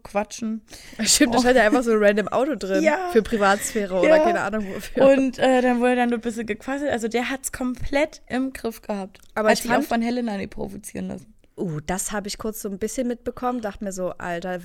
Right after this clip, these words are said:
Speaker 2: wo die alle schlafen wollten und sie dann die ganze Zeit
Speaker 1: Mm.
Speaker 2: dieses Rolltor auf und zugemacht hat,
Speaker 1: Ja.
Speaker 2: weil sie doch noch mal eine rauchen musste oder
Speaker 1: Ja.
Speaker 2: zwei oder fünf.“ Und Ernesto fand ich aber auch in dieser Folge, dachte ich, überraschend süß. Für mich.
Speaker 1: Süß?
Speaker 2: Süß. Also nicht,
Speaker 1: Okay.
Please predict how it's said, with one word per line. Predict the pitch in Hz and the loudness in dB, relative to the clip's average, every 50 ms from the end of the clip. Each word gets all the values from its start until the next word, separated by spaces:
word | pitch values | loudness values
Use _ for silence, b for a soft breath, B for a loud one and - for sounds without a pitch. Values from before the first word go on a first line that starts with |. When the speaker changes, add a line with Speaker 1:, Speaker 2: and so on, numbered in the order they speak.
| 185 180 175 | -10 -8 -4
Speaker 2:
wo | 190 202 | -2 -2
die | 190 190 | 0 0
alle | 151 180 | -2 -2
schlafen | 190 - - 190 220 - 269 240 | -4 -6 -6 -6 -6 -4 -4 -4
wollten | 262 262 269 262 - 247 | -2 -2 -2 -2 -4 -4
und | 202 202 | -4 -2
sie | 196 190 196 190 | -2 0 0 0
dann | 185 185 180 185 | 0 0 0 0
die | 185 | 0
ganze | 185 180 180 | 0 0 0
Zeit | 180 180 | 0 0
Speaker 1:
Mm. | |
Speaker 2:
dieses | 180 185 190 175 - - 180 160 170 | 0 -2 -4 -4 -6 -8 -8 -2 2
Rolltor | 190 226 277 302 - - - 285 285 233 214 | 2 4 4 2 0 0 2 2 2 2 2
auf | 240 269 262 - | 0 -2 -2 -4
und | 262 254 | -6 -6
zugemacht | - 277 247 262 254 254 247 - | -6 -6 -6 -4 -4 -6 -4 -4
hat, | - | -2
Speaker 1:
Ja. | 202 196 | 0 0
Speaker 2:
weil | 220 208 | 0 -2
sie | 190 202 190 - _ _ | -2 -6 -8 -8 _ _
doch | - 208 214 | -4 -4 -2
noch | 233 233 214 | -4 -4 -4
mal | 220 214 | -4 -4
eine | 190 196 202 202 - | -4 -4 -6 -6 -6
rauchen | 190 196 208 - 220 | -6 -6 -6 -4 -4
musste | 226 240 233 - - 269 294 370 - | -4 -6 -6 -6 -4 -2 -2 -2 -2
oder | - 196 185 185 | -4 -4 -4 -2
Speaker 1:
Ja. | 190 196 | 0 0
Speaker 2:
zwei | 202 190 202 220 | 0 0 0 0
oder | 208 190 175 | -2 -4 -4
fünf.“ | - - 226 254 311 - - - B B B B B B B B B B B | -2 0 0 0 0 -4 -8 -18 B B B B B B B B B B B
Und | - 220 220 220 214 - | 0 2 2 2 0 -2
Ernesto | 196 190 208 233 - - 311 294 | -2 -2 -4 -4 -4 -6 -8 -10
fand | - 269 262 262 | -8 -8 -8 -8
ich | 269 - | -8 -8
aber | 247 220 202 - | -8 -8 -6 -8
auch | 240 - | -8 -8
in | 220 196 | -8 -8
dieser | 190 214 233 269 | -8 -6 -6 -6
Folge, | - - - 214 107 202 226 208 | -6 -6 -6 -6 -6 -6 -6 -6
dachte | - 196 180 - - 202 | -6 -8 -8 -8 -10 -10
ich, | 196 - - _ _ _ | -10 -12 -18 _ _ _
überraschend | - 220 180 185 165 - 202 262 - - 254 226 - | -6 -4 -4 -4 -4 -6 -8 -10 -8 -8 -8 -8 -8
süß. | - - 247 285 262 175 - - - - - _ _ _ _ | -6 -4 -2 -2 -2 -4 -6 -12 -16 -18 -18 _ _ _ _
Für | - - 240 254 | -2 2 2 4
mich. | 254 262 311 339 | 6 6 6 6
Speaker 1:
Süß? | 381 247 - - - - _ _ | 4 4 2 -2 -14 -20 _ _
Speaker 2:
Süß. | - - 269 349 440 554 339 - - - - - - - | -6 2 4 4 6 6 4 2 -2 -8 -12 -4 2 4
Also | 233 240 254 | 4 4 6
nicht, | 247 254 285 320 359 | 4 4 4 4 2
Speaker 1:
Okay. | 359 247 | 0 0